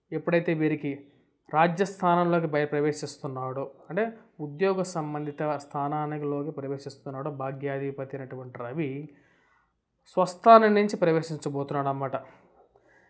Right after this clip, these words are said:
ఎప్పుడు సెప్టెంబర్ పదిహేడున ప్రవేశించబోతున్నాడో అక్టోబర్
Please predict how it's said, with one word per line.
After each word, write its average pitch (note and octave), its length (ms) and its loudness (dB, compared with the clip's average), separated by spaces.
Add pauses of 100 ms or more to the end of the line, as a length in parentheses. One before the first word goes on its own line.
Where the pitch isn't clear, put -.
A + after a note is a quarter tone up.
(100)
ఎప్పుడు G3 380 4
సెప్టెంబర్ F#3 540 2 (100)
పదిహేడున D3 400 0
ప్రవేశించబోతున్నాడో D3 920 -2
అక్టోబర్ F#3 580 0